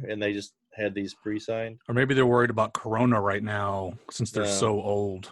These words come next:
Speaker 1: Maybe,
Speaker 2: Like,
Speaker 1: I don't
Speaker 2: that
Speaker 1: know.
Speaker 2: may be one of the factors too.
Speaker 1: But I'm trying to write to the last few that I needed, you know, before it's too late.
Speaker 2: Yeah.
Speaker 1: I got, uh, two thousand twenty Topps Nick Solak. So, uh,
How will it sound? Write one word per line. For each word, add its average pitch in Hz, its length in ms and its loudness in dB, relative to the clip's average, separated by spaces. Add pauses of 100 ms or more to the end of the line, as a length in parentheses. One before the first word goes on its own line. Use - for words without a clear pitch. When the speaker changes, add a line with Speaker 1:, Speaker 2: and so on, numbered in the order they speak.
(140)
Speaker 1:
Maybe, 104 460 0
Speaker 2:
Like, - 20 -6
Speaker 1:
I 98 160 0
don't 107 80 2
Speaker 2:
that 107 100 2
Speaker 1:
know. 110 60 2
Speaker 2:
may 113 120 4
be 107 140 -2
one 104 140 0
of 101 40 -4
the 95 80 -10
factors - 400 -8
too. 98 220 -8 (1400)
Speaker 1:
But 98 280 -2
I'm 107 280 -6 (160)
trying 143 320 2
to 120 80 2
write 120 280 6
to 110 60 -12
the 107 80 -2
last 110 380 4
few 110 320 -4
that 104 160 0
I 104 100 4
needed, 101 460 -4 (1200)
you 104 140 -12
know, 87 160 -12 (120)
before 107 240 -4
it's 95 100 -6
too 98 200 -6
late. 90 280 -4 (280)
Speaker 2:
Yeah. - 160 -8 (1160)
Speaker 1:
I 120 40 -6
got, 113 360 6
uh, 107 320 4 (1300)
two 156 160 2
thousand 131 640 4
twenty 131 320 -2
Topps 120 560 0
Nick 127 240 -4
Solak. 135 680 0
So, 104 440 -2
uh, 95 180 -4